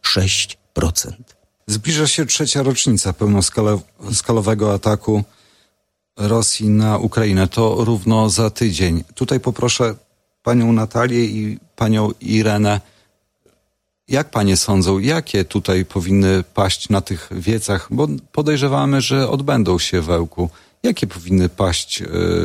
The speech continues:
Speaker 2: słowa, aby Ukraińcom, którzy przyjechali do Ełku, żeby, żeby ci ludzie poczuli się tutaj bez-, bezpieczni i żeby poczuli się lepiej?
Speaker 1: W tym roku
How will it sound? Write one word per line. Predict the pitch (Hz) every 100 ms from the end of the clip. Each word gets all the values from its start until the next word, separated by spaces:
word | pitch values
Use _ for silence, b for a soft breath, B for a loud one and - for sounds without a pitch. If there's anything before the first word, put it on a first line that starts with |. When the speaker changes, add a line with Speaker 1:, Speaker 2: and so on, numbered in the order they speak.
| 85
Speaker 2:
słowa, | 82 - 113 113 110 120 127 b b b _ -
aby | 104 98 110 107 98 -
Ukraińcom, | 110 101 123 143 - 107
którzy | - 98 95
przyjechali | - 110 95 113 110
do | 101 101 107 107 101 b _ _
Ełku, | 104 110 107 - 120 123 92 - - - _ _ _ - - - _ - -
żeby, | 131 120 113
żeby | - 135 113
ci | -
ludzie | 143 127
poczuli | - 139 139 131
się | -
tutaj | - 131 127
bez-, | 123 -
bezpieczni | 113 117 - 135 - -
i | 110
żeby | 113 123
poczuli | - - 135
się | - 139
lepiej? | 104 78 76 69 - _ _ _ _ _ _ _ _ _ _ _ _ - 127 120 117
Speaker 1:
W | - - -
tym | 170 170
roku | 143 143 - 143 139